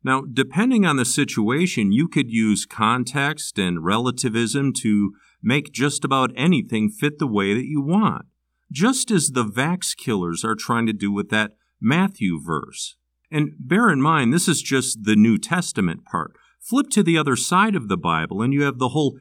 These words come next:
Hebrew Torah, later renamed the Old Testament, to pick and choose from. It's a buffet of excuses and contradictions, just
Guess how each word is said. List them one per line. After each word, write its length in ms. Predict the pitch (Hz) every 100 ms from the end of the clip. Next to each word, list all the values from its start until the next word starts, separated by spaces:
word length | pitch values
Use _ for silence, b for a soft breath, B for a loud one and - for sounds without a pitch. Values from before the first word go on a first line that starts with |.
| B
Hebrew 600 | - - 160 143 139 170
Torah, 600 | - - 170 226 104 64 -
later 300 | 107 113 104
renamed 540 | 107 104 104 101 92
the 100 | 98
Old 220 | 87 90
Testament, 580 | - 190 - 139 127 123
to 120 | - 143 B B B -
pick 300 | 156 147 165
and 160 | 175
choose 440 | 175 226 254 233 -
from. 440 | - 85 67 - _ _ _ _ _
It's 260 | 185 180 -
a 100 | 165
buffet 580 | 135 151 151 - 190 190
of 140 | 170
excuses 880 | 147 147 - - 220 233 - 98 95
and 240 | 98 92
contradictions, 1120 | - 123 135 - 175 160 233 226 110 82 78
just 320 | - 180 180